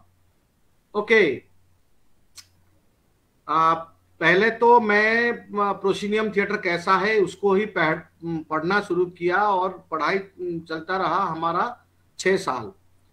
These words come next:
उसके बाद जब हम नाटक करने के लिए जब regular theater करने का सोचा तो हमने जान लिया था और बादल जी ने हमारा आंखें खोल दिया था कि ये जो नाटक हमने पढ़ाई किया और जो अभी रविंद्र मंडप में हो रहा है ये सब विदेशी ढंग का नाटक है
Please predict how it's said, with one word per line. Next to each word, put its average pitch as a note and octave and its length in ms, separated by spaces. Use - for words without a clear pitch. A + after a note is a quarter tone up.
उसके F#3 320
बाद G3 460
जब G#3+ 200
हम G#3+ 160
नाटक G3 460
करने G3 280
के G#3+ 160
लिए G#3+ 180
जब G#3 220
regular F#3 560
theater G3 200
करने G3 320
का G3+ 120
सोचा F#3 480
तो G#3+ 160
हमने F3+ 360
जान G#3 280
लिया F#3+ 240
था F3+ 460
और F3 200
बादल E3 380
जी A3+ 140
ने A#3 120
हमारा G3 340
आंखें F3+ 360
खोल A3 200
दिया E3+ 220
था F3+ 220
कि G3+ 280
ये G3 60
जो G3 140
नाटक F3+ 380
हमने F#3 220
पढ़ाई E3 340
किया G#3+ 560
और E3+ 180
जो F#3+ 220
अभी F#3 220
रविंद्र F#3+ 340
मंडप F#3+ 360
में F#3 80
हो F3 160
रहा F3+ 220
है A3 160
ये F#3+ 80
सब F#3+ 200
विदेशी F3 380
ढंग E3 220
का E3+ 100
नाटक D#3+ 380
है C4 320